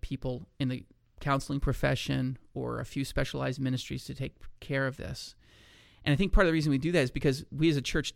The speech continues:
kind of don't know how to s-, handle sin in general. <laughs> And I think that's, th-, this issue is showing us that, that we, we haven't built communities of faith that are places where Christians are genuinely dealing with and overcoming sin, not just on the level of behavior, but down at the level of desire.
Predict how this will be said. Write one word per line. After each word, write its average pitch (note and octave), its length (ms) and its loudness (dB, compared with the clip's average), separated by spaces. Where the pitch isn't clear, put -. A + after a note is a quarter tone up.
kind F3 180 0
of D3 40 0
don't C#3+ 140 2
know C3+ 80 2
how C3+ 100 2
to B2+ 60 -2
s-, - 100 -4
handle C#3+ 280 0
sin C3+ 200 0
in B2 120 0
general. C3 360 -2
<laughs> - 580 -2
And D#3+ 100 8
I D#3+ 60 8
think F3 160 4
that's, D#3 160 2
th-, C3 140 -10
this D3+ 380 0
issue D3+ 180 2
is C3+ 60 2
showing E3 360 6
us A#2 120 0
that, B2+ 220 -4
that C3+ 100 2
we, D3 200 6
we D3 160 6
haven't D#3+ 340 4
built C#3+ 240 4
communities C3+ 560 2
of B2+ 80 -4
faith C3 360 0
that B2+ 180 -2
are B2 240 0
places C#3+ 420 4
where B2+ 200 0
Christians C#3+ 560 0
are B2 120 -2
genuinely C3+ 800 0
dealing C3+ 340 2
with B2+ 100 0
and B2 100 -4
overcoming B2+ 520 -2
sin, B2 480 -4
not F3 180 4
just F3+ 220 0
on C#3+ 100 0
the C3 60 2
level B2+ 280 -2
of A#2+ 80 -2
behavior, B2 380 0
but - 180 -6
down B2+ 200 -2
at - 180 -6
the B2 80 -6
level - 260 -6
of - 80 -8
desire. - 520 -8